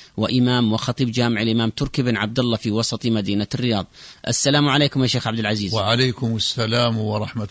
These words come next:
Speaker 2: الله وبركاته.
Speaker 1: بارك الله فيكم وفي علمكم، ونسأل الله سبحانه وتعالى أن ينفعنا بما نسمع. بداية سماحة الشيخ عبد العزيز، لعل لكم كلمة في فضل الإصلاح بين الناس،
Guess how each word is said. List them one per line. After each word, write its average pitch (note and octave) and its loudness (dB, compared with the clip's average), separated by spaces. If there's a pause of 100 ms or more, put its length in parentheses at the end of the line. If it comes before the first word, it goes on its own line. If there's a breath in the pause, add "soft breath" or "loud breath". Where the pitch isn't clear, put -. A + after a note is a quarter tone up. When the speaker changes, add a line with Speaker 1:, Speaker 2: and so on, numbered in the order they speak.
Speaker 2:
الله G#2+ 0
وبركاته. G2 -4
Speaker 1:
بارك C3+ 0
الله B2+ 0
فيكم A#2+ -2
وفي A2+ -4
علمكم، A#2+ 0
ونسأل A#2+ -2
الله A2+ -4
سبحانه A2+ -2
وتعالى A2 -2
أن A#2 0
ينفعنا A2+ 0 (160)
بما B2+ 2
نسمع. F#2+ -2 (360 loud breath)
بداية C#3+ 2
سماحة B2+ 0
الشيخ A#2 -2
عبد A2+ -4
العزيز، A2+ -2
لعل C#3+ 0
لكم C3+ 0
كلمة A#2+ 0
في A2+ -2
فضل C#3+ 0
الإصلاح A#2+ -2
بين A#2 0
الناس، A#2+ 0